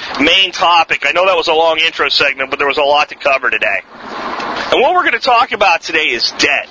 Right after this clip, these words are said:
And I know for some folks, it doesn't sound like a survival topic. Folks, you gotta listen to this show today. If there's any debt in your life, if you owe a nickel to anyone, you've got to pay attention today.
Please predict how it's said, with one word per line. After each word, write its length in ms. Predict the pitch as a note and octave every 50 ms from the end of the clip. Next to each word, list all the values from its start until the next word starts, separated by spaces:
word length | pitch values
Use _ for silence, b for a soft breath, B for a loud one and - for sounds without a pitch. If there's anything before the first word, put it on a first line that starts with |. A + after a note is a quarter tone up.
| - - - - - - - - - - - - - - - - - - -
And 300 | C3+ C#3+ C#3 C#3+ D3+ D#3
I 120 | - F#3 G3
know 220 | G#3+ A#3 B3+ C4+
for 140 | C4 - G#3
some 300 | - - A3 A3 A3 G#3+
folks, 440 | - F#3+ G3+ F#3+ F3+ F3+ - - B B B B B B B
it 80 | - -
doesn't 260 | A3+ A3+ G3+ A3 G3+
sound 220 | - A#3 G3 F#3
like 140 | F3+ F3 F3+
a 60 | F3
survival 600 | - - F3 D#3+ C#3 C#3+ D3 C#3+ C#3+ C#3+ C3+ B2+
topic. 340 | - - B2+ A#2 A2+ B2 -
Folks, 280 | - D3+ C#3 C3+ - - - -
you 140 | D3+ D3+
gotta 400 | C#3+ - - E3+ F3+ G3+ G#3+ A3
listen 600 | G3+ F3 E3 D#3+ D#3+ D#3 - - D3+ C3+ B2+ B2 B B B B B B -
to 100 | - C#3
this 160 | C#3+ D3 D3
show 300 | - - - C#3+ C#3 C#3
today. 420 | C3 C3 C3 B2 B2 A#2 A2+ A2+ G#2 B B B B B
If 140 | C3 C3
there's 220 | - D#3 D3+ - F#3+
any 180 | F#3 F3+ F3
debt 240 | D#3 - D3 - -
in 60 | C#3
your 140 | C3+ B2 C3
life, 260 | B2 A#2 G#2+ G2 - B2
if 140 | A#2 - G3
you 120 | A3+ B3
owe 120 | A#3+ G#3+
a 80 | F3+ D3+
nickel 380 | C#3+ D3+ F#3 A3 - - F#3+ F3
to 120 | - D#3+ - -
anyone, 440 | D3+ D#3 D#3+ D3 C#3 B2 A#2+ A#2+ A#2+
you've 100 | B2 A#2 G#2+ - - D3 C#3 C3+ - -
got 300 | - E3 F#3 G#3+ A#3+ - B B B B B B B -
to 60 | -
pay 240 | - - - E3+ D#3
attention 500 | C#3+ - - D#3+ D#3 D#3+ D3+ - - C3+
today. 240 | A#2+ - B2 A2+ G2